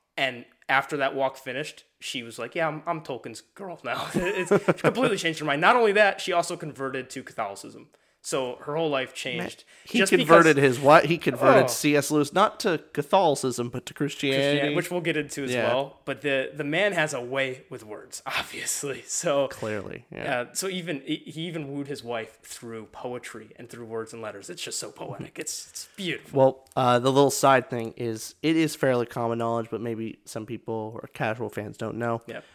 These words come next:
Speaker 2: Uh, one of the s-, more prevalent stories in, um, Middle-earth is the story of Beren and Luthien,
Speaker 1: Yes.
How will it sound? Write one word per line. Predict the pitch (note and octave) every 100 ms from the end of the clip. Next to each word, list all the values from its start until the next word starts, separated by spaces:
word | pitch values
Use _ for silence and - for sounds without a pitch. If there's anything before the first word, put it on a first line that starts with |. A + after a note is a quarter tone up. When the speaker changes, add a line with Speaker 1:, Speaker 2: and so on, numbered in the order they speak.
| _ -
Speaker 2:
Uh, | A#2+ A#2 A2+
one | A2+ C#3
of | C#3
the | B2+
s-, | - - _ _ _ -
more | B2 A#2+ B2 B2 A#2+ A#2 G#2+ _ _ _
prevalent | - B2+ B2+ A#2+
stories | - - A2+ A#2+ B2+ B2+ - - _ -
in, | B2+ A#2+ A#2
um, | A2+ A2 A2 A2 G#2+ _ _
Middle-earth | C#3 B2 A#2+ B2 A#2 - -
is | A#2+
the | A2
story | - - B2 A#2+
of | A2+ A2+
Beren | A#2 A#2 A#2
and | A2+ G#2+
Luthien, | C3 B2 G2 -
Speaker 1:
Yes. | A#2 G#2+ G2+ -